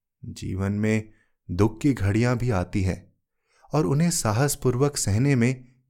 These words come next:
ही जीवन की महानता है। यह संसार नश्वर है, जो बना है वह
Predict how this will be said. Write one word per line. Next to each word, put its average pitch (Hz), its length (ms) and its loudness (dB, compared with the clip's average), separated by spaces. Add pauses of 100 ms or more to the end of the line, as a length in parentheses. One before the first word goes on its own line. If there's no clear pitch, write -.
(100)
ही 147 100 2
जीवन 113 380 0
की 117 140 -4
महानता 90 480 0
है। - 340 -4 (1160)
यह 117 180 4
संसार 113 600 0
नश्वर 104 500 0
है, - 320 -2 (580)
जो 95 180 0
बना 95 380 0
है 120 260 0
वह 123 440 -4